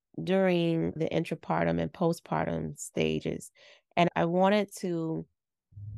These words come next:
focus on two of the most common pregnancy disorders, and, and that's preeclampsia and gestational diabetes. And I chose these two disorders because they're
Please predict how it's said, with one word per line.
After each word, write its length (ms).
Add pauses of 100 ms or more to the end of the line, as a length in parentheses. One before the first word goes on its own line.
(140)
focus 300
on 140
two 220
of 40
the 80
most 300
common 300
pregnancy 760 (320)
disorders, 680 (260)
and, 260
and 160
that's 340
preeclampsia 920 (100)
and 240
gestational 560
diabetes. 720 (480)
And 160
I 120
chose 600 (260)
these 380
two 200
disorders 440
because 580 (600)
they're 480